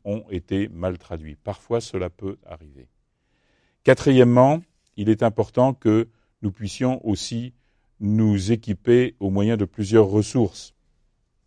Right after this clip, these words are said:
Alors, je parlais de cette, euh, carte, euh, qui est rédigée, donc, donc, dans ce livre de cartes, euh, donc un atlas, euh, également avec des graphiques, avec des chronologies.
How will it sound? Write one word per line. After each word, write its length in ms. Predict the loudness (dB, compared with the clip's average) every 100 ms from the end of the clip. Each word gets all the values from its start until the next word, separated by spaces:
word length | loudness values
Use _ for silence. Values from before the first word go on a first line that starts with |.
| _ _ _ _ _ _ _ _ 2
Alors, 160 | 4
je 140 | 4 4
parlais 340 | 4 6 4
de 140 | 2
cette, 400 | -2 -2 -4 _
euh, 160 | -2 -2
carte, 440 | 4 4 4 -2 -12 -12 _ _ _ _ _ -8
euh, 580 | -4 -2 -4 -6 -10 -14
qui 180 | -4 0
est 120 | 2
rédigée, 720 | 0 -2 -4 -2 -2 -2 -6 _ _ -20 -20
donc, 140 | -20 -20 -16
donc, 180 | -14
dans 120 | -14 -10
ce 160 | -4
livre 320 | -2 0 0
de 100 | -2
cartes, 480 | -2 0 0 -2 _ _ _ _ _ _ -14
euh, 360 | -8 -6 -6 -8
donc 340 | -12 -16 -14
un 100 | -10
atlas, 720 | -8 -2 2 2 0 -6 -20 _ _ _ _ _ _
euh, 320 | -8 -6 -6 -6
également 680 | -2 0 0 0 -2 -2 -4
avec 240 | -4 -6
des 120 | -4
graphiques, 540 | -4 -2 -2 -2 -4 -4
avec 340 | -6 -6 -6
des 160 | -8 -8
chronologies. 720 | 2 2 4 2 2 -4 -10